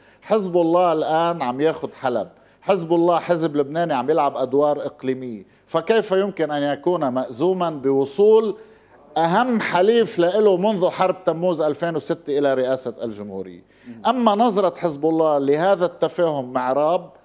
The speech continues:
فسماحة السيد أجاب عنه بوضوح شديد عندما تحدث بآخر إطلالة وقال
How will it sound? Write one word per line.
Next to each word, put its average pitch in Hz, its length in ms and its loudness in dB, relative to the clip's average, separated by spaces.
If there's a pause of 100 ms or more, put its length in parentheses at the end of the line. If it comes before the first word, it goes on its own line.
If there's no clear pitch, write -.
(300)
فسماحة 180 720 -2
السيد 165 480 0
أجاب 151 400 2
عنه 160 340 -2
بوضوح 147 580 2
شديد 143 480 -2
عندما 143 340 -2
تحدث 143 540 -4
بآخر 135 440 -2
إطلالة 143 420 0
وقال 151 480 0